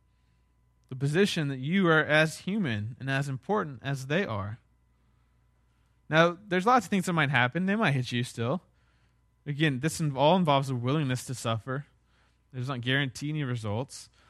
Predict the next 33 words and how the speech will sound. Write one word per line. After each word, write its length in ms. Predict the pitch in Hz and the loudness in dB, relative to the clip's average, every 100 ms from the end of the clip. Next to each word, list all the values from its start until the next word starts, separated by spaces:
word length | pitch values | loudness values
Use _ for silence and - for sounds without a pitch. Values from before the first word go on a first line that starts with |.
| _ | _
They 120 | 147 | -6
might 160 | 151 160 | 0 2
have 140 | 160 | 2
you 80 | 139 | 2
flogged 540 | 110 123 120 127 143 | -2 0 4 4 4
for 160 | 131 127 | -2 -6
being 180 | 123 107 | -4 -4
cheeky, 560 | - 139 - 165 151 - _ _ _ _ _ | -4 -6 -4 -4 -4 -6 _ _ _ _ _
um, 480 | 127 120 107 107 104 | -4 -2 -2 -4 -8
pun 120 | 143 | -4
intended. 540 | 131 127 139 151 156 135 _ _ _ _ _ _ _ _ _ _ _ _ _ _ - _ _ _ _ | -4 -4 -4 0 -2 -4 _ _ _ _ _ _ _ _ _ _ _ _ _ _ -20 _ _ _ _
But 280 | - 190 175 | 2 2 2
despite 560 | 160 160 - 208 220 214 | -2 -2 2 8 8 6
any 280 | 220 226 254 | 2 4 4
of 100 | 165 | 6
that, 180 | 139 120 | 4 4
right, 340 | 120 127 175 - - | 2 4 2 -4 -8
you 200 | 143 196 | 0 4
have 180 | 202 180 | 4 4
done 220 | 185 165 | 2 4
what? 340 | 185 156 117 | 2 2 0
You 120 | 147 | -2
have 180 | 180 180 | 0 2
asserted 720 | 165 - - 160 180 120 101 | 0 -4 0 2 4 2 -4
that 100 | 110 | -4
I 140 | 127 143 | 0 0
am 160 | 131 | 0
human. 560 | 117 151 160 127 92 98 - _ | -4 -6 -4 -4 -8 -12 -16 _
And 80 | 131 | -2
if 180 | 165 180 | 0 0
you're 80 | 180 | 0
going 340 | 165 175 165 | 2 4 2
to 360 | - 143 139 | 0 0 0